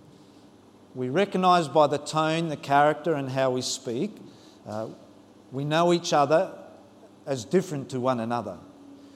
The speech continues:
But, you know, even though our voices are different, that we are all using the same breath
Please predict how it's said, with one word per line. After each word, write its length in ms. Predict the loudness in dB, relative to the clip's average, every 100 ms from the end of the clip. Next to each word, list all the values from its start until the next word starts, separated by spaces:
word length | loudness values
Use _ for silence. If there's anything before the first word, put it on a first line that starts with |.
| -20 -20 -20 -16 -12
But, 180 | -6
you 120 | -2 0
know, 180 | 4
even 260 | 4 4 2
though 180 | 2 4
our 160 | 4
voices 520 | 2 2 0 0 -4 -4
are 100 | -2
different, 580 | -2 -2 -4 -10 -10 -14 -20 -20 -20 -20 -6
that 100 | -6
we 240 | -2 0 2
are 160 | 2 2
all 340 | 4 6 4
using 420 | 2 0 0 -6
the 80 | -8
same 480 | -8 -6 -4 -4 -4
breath 500 | -2 -4 -4 -14 -20